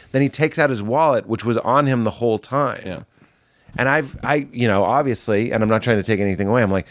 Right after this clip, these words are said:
Speaker 1: "How can we do this?" Like, literally, you'd have to build something. Like, the mechanics of it.
Speaker 2: So what I think is great, so I used to design a lot of the illusions that I perform, and I, I intentionally designed illusions to fool other magicians,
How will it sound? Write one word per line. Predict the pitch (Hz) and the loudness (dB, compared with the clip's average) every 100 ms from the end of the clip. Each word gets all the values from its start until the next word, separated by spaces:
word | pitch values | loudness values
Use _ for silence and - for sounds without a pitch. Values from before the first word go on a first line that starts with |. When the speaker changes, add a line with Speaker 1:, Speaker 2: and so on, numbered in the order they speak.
| - - - | -16 -20 -12
Speaker 1:
"How | - 104 | -2 0
can | - 143 | 0 -2
we | 156 | 0
do | 151 320 | -2 -2
this?" | - | -4
Like, | 135 101 | -6 -2
literally, | 160 220 175 113 - | 0 2 2 -2 -4
you'd | 160 190 | 0 2
have | 202 | 2
to | 170 | 2
build | 175 240 262 | 2 2 2
something. | 147 104 - - - 131 | 0 0 -4 -10 -8 0
Like, | 147 - - - - | 0 -2 -18 -20 -2
the | 156 | 0
mechanics | 165 - 202 247 262 - | 0 0 0 2 0 0
of | 113 95 | 2 2
it. | 95 - _ _ - - - - | 0 0 _ _ -20 -20 -20 -4
Speaker 2:
So | - 123 | 2 2
what | 120 131 | 4 2
I | 151 | 2
think | 180 | 0
is | 143 101 | -4 -2
great, | 92 82 _ | -2 -2 _
so | - 117 | -2 2
I | |
used | 120 135 135 | 4 2 0
to | 120 101 - _ - | 0 0 -2 _ -6
design | 98 82 92 92 85 | -6 0 2 2 0
a | |
lot | 78 80 | -2 -2
of | 78 | -2
the | |
illusions | 78 78 76 73 | -4 -4 -6 -4
that | 76 | -4
I | |
perform, | 71 - 85 82 | -4 -2 -2 0
and | 82 | 0
I, | 87 - | 0 -2
I | 90 87 - | -2 -2 -2
intentionally | 90 - 113 123 123 | -4 0 0 0 -2
designed | 101 92 87 87 90 | 2 2 2 2 2
illusions | 82 82 80 80 | 2 0 0 -4
to | 87 | -6
fool | - 90 85 | -2 0 0
other | 76 73 | 0 -2
magicians, | 69 64 - - - | -4 -6 -8 -10 -14